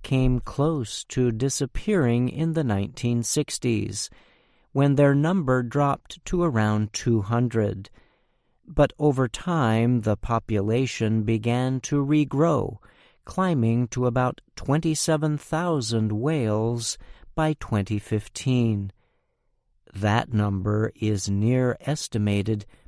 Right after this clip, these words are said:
pre-whaling levels. As the density of whales increased, their singing behaviors changed.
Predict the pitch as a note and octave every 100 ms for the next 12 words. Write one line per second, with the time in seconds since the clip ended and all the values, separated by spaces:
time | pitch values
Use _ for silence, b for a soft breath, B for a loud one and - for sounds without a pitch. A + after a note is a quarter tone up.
0 | - - - G3+ F#3 G#2+ G2 G2 A2 A2
1 | A2+ A2+ A2+ G#2 F#2+ G2 - - - _
2 | _ _ _ _ _ _ _ _ G#2+ G#2+
3 | G2+ G2 G#2+ F#2+ G#2+ A#2 C3+ C3 A2+ G#2
4 | G2+ G2 G2 A2 A#2 G#2+ G#2 G2+ - -
5 | C3 D#3+ - - G2+ A2+ B2 - - B
6 | B B A2 B2 A#2 - - G3+ G#3 C3
7 | G#2 G#2 G2+ G2+ G2 A#2 C3+ - - F3
8 | F3+ C#3+ G#2+ G2+ G2 -